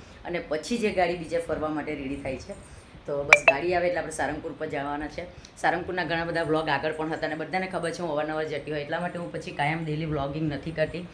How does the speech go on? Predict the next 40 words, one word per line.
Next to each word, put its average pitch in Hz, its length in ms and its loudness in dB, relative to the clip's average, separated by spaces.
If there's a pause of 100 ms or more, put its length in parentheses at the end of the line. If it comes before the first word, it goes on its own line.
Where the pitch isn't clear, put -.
(360)
અને 151 140 6
આ 151 80 8
વર્ષે 156 280 2
હું 160 260 2
બારે 139 220 6
બાર 165 200 6
મહિના 170 200 0
સારંગપુર 160 440 2
જવાનું 156 380 0
એવું 160 220 -2
પણ 175 120 0
મારા 165 220 2
મનની 160 360 2
ઈચ્છા 190 340 0
છે 185 320 4 (560)
અને 156 540 0 (280)
પૂરી 226 180 2
કરું 185 360 4
છું 170 120 0
હું. 170 180 0
જાન્યુઆરી, 170 360 4
ફેબ્રુઆરી, 170 420 2
માર્ચ 156 240 2
અને 160 120 0
એપ્રિલ 156 260 0
હું 156 180 2
already 165 220 2
સારંગપુર 143 380 0
જઈ 139 220 0
આવી 135 160 -2
છું. 170 160 -8 (500)
તો 143 260 6
કાલે 147 280 4
આપણું, 156 300 0
પરમ 156 200 2
દિવસે 156 280 0
મેનું 156 320 -2
પણ 160 120 0
થઈ 143 180 -2
જશે 147 260 -4